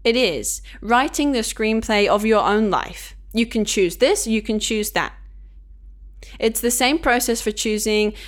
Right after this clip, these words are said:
that you're gonna live here, you're gonna live there. And it's the same process for choosing if you're gonna enable chronic sickness and symptoms and choose victim mode,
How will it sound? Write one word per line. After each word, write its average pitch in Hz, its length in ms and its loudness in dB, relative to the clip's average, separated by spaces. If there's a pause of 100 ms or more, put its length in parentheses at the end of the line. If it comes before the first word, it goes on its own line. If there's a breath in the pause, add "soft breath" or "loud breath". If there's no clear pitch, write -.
(160 loud breath)
that 202 180 0
you're 208 140 0
gonna 196 240 2
live 180 220 0
here, 294 280 2
you're 254 160 4
gonna 202 240 2
live 208 260 2
there. 254 400 0 (180 loud breath)
And 214 100 -4
it's 202 160 -2
the 233 80 2
same 277 320 2
process 214 480 -2
for 214 100 -6
choosing 220 560 0
if 202 160 -4
you're 208 100 -2
gonna 226 220 0
enable 226 640 2
chronic 202 400 -2
sickness 214 440 -4
and 180 140 -2
symptoms 294 640 0
and 190 160 -2
choose 220 280 -2
victim 233 420 -2
mode, 262 400 0